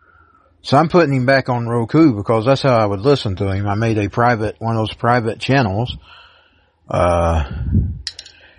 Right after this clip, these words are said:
you know, it's not a violation of copyright to do that because he allows that.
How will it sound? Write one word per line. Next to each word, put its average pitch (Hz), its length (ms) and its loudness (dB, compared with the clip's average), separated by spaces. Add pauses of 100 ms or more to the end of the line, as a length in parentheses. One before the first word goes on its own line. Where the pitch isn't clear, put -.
(140)
you 139 120 2
know, 139 180 6
it's 127 120 -2
not 147 180 2
a 135 40 4
violation 131 600 2
of 107 80 -6
copyright 113 580 0
to 107 80 -10
do 127 200 -2
that 101 280 -4
because 101 340 -4
he 117 120 0
allows 113 500 0
that. 92 320 -4